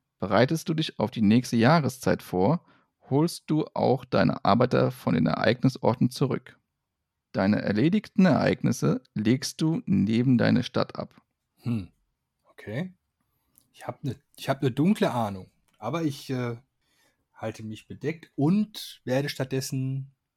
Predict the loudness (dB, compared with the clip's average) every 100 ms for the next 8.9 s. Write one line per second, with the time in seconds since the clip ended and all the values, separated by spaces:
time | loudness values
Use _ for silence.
0 | _ _ _ _ _ _ -10 -6 -4 -6
1 | -8 -10 -10 -12 -10 -10 -12 _ _ _
2 | _ _ _ _ _ -10 -8 -6 -6 -6
3 | -8 -8 -4 -4 -2 -4 -6 -10 -6 -6
4 | -6 -8 -10 _ _ _ _ -4 -4 -2
5 | -4 -6 -4 -4 -2 -4 -6 -8 -8 -12
6 | _ _ _ _ _ -18 -10 -4 -2 -2
7 | -4 -8 -8 -8 -10 -14 -16 -12 -10 -8
8 | -10 -10 -12 -12 -14 -16 -18 -20